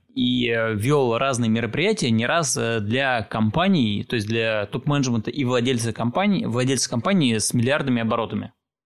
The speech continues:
Мне никто ни разу не сказал: "Мальчик, ты кто?" То есть, че ты мне пришел рассказывать? Ты не сделал миллиардную... я не де-, не сделал миллиардную компанию. Ну, я общался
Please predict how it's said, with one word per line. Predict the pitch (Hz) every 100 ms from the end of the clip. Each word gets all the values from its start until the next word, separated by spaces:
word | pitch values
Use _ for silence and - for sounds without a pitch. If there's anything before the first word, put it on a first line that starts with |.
| _ _ _ _ -
Мне | 113 139 180
никто | 165 - 175 147
ни | 110 127
разу | 143 151 113
не | 110 120
сказал: | 117 127 120 151 143 123 _ _ _ _ _ -
"Мальчик, | 123 123 -
ты | -
кто?" | - 123 101 - _ _ _ _ _ _ _ -
То |
есть, | 110 - - -
че | 156
ты | 147
мне | 127
пришел | 117 - 123
рассказывать? | 117 127 -
Ты | 160
не | 151
сделал | 123 151 139
миллиардную... | 123 131 120 123
я | 123 147
не | 156
де-, | 139
не | 135 139
сделал | 131 120
миллиардную | 110 107 107 98
компанию. | 110 104 101 101
Ну, | 123 139
я | 120 127 139
общался | 123 110 143 139 123